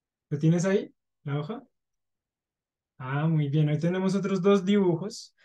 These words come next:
similares a los de la vez pasada. Pero si se dan cuenta, son distintos Landschaften, distinta, distintos paisajes. Ajá, también lo tiene Aaron y Aldo, muy bien.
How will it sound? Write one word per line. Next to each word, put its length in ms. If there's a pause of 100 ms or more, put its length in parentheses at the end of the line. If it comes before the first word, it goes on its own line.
(140)
similares 680
a 60
los 160
de 80
la 100
vez 180
pasada. 500 (1000)
Pero 200
si 160
se 100
dan 200
cuenta, 480
son 360
distintos 960
Landschaften, 1000 (140)
distinta, 840
distintos 540
paisajes. 600
Ajá, 280
también 300
lo 100
tiene 220
Aaron 240
y 100
Aldo, 380
muy 240
bien. 380